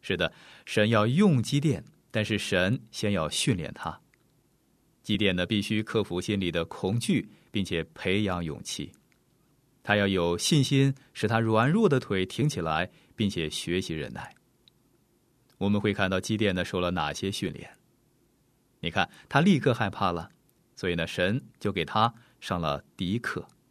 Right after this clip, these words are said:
好，士师记的六章十六到二十二节，经文记载，耶和华对他说：“我与你同在，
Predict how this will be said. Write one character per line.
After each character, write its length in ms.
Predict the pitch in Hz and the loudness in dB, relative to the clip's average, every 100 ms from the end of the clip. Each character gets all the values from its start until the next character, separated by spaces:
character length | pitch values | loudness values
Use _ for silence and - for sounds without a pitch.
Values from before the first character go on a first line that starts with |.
| _ _ _ _ _ _ _ _ _ _ _ _ | _ _ _ _ _ _ _ _ _ _ _ _
好， 180 | - - _ - | -6 -6 _ -2
士 180 | - 170 | 6 6
师 140 | 175 | 8
记 100 | 170 | 6
的 120 | 139 | 6
六 180 | 156 139 | 6 6
章 220 | 135 135 | 6 4
十 180 | 131 123 | 4 4
六 240 | 180 135 | 6 4
到 160 | 107 101 | 4 2
二 220 | - 120 | 4 2
十 80 | 120 | 4
二 200 | 151 135 | 4 2
节， 480 | 104 - 76 80 113 - _ _ | 0 -4 -2 0 -2 -8 _ _
经 160 | - 151 | 0 2
文 140 | 104 | 2
记 140 | 101 | -2
载， 320 | 78 73 65 _ _ _ _ _ - | -4 -2 -4 _ _ _ _ _ 4
耶 180 | 175 | 8
和 140 | 180 131 | 8 6
华 240 | 92 87 | 4 4
对 140 | 95 90 | 2 0
他 120 | 82 | -2
说 400 | - 78 71 - _ _ _ _ _ _ _ - | -4 -2 -2 -4 _ _ _ _ _ _ _ 2
：“我 320 | 120 117 120 | 6 6 6
与 180 | 123 156 | 4 4
你 200 | 110 87 | 2 0
同 240 | - 107 | -2 -2
在， 320 | 135 92 - | 0 -2 -4